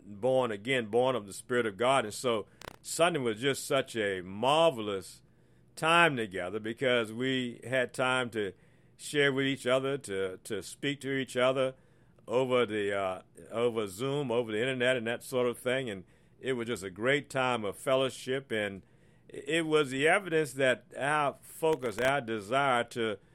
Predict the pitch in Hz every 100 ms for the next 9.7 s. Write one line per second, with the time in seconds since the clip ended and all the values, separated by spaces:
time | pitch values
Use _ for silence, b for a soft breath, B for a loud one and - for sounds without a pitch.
0 | b b b - 117 151 139 113 98 139
1 | 139 135 113 95 127 135 127 101 - 147
2 | 123 101 92 120 113 165 151 160 170 156
3 | 95 76 - _ _ _ _ _ - 139
4 | 165 131 147 135 - - - 127 117 104
5 | 120 123 110 101 107 120 139 156 _ _
6 | _ _ _ _ _ _ _ _ 107 110
7 | 107 135 147 147 139 143 175 175 113 110
8 | 131 147 - 120 113 - - 135 147 143
9 | 143 160 143 98 76 -